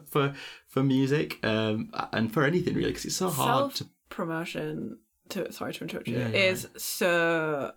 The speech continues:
Speaker 2: difficult and so monotonous,
Speaker 1: Yeah.
Speaker 2: and I find it really boring.
Speaker 1: Mm.
Speaker 2: Like, if there's one thing I, it's not that I find it boring, it's that I find it tedious.
Speaker 1: Yeah.
Speaker 2: So, like, with the podcast stuff, like, obviously I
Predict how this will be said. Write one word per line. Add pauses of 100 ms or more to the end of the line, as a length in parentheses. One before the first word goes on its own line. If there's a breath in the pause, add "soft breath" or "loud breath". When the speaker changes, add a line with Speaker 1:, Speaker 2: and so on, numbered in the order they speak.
(260)
Speaker 2:
difficult
and
so
monotonous,
Speaker 1:
Yeah.
Speaker 2:
and
I
find
it
really
boring.
Speaker 1:
Mm.
Speaker 2:
Like,
if
there's
one
thing (340 soft breath)
I,
it's
not
that
I
find
it
boring,
it's
that
I
find
it
tedious.
Speaker 1:
Yeah. (120)
Speaker 2:
So,
like,
with
the
podcast
stuff,
like,
obviously
I